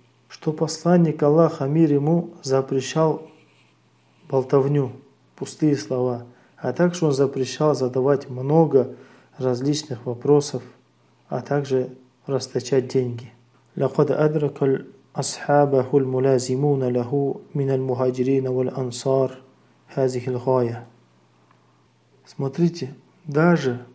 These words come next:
мухаджиры и ансары, которые неуклонно следовали за посланником Аллаха, мир ему, они не задавали много вопросов пророку, хотя их души желали этого.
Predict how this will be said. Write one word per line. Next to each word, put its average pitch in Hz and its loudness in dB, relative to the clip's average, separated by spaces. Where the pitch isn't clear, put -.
мухаджиры 139 2
и 151 2
ансары, 143 0
которые 123 -4
неуклонно 151 2
следовали 127 2
за 117 -4
посланником 120 -10
Аллаха, 120 -12
мир 131 -4
ему, 117 -6
они 151 -2
не 143 0
задавали 147 2
много 139 -2
вопросов 117 -4
пророку, 113 -10
хотя 127 -8
их 131 -2
души 131 -2
желали 135 2
этого. 117 -8